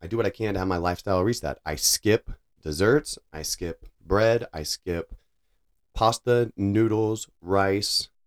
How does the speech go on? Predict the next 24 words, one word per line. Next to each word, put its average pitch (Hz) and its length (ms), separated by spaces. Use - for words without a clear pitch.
um, 78 420
about 87 280
ninety 101 380
percent 95 300
of 95 60
the 98 80
time, 92 360
ninety-five 90 460
percent 90 240
of 85 60
the 87 60
time. 85 400
I 87 100
skip, - 360
um, 76 560
I 85 40
skip - 300
vegetables 95 480
about 85 340
seventy 95 460
percent - 300
of 82 60
the 80 80
time. 82 420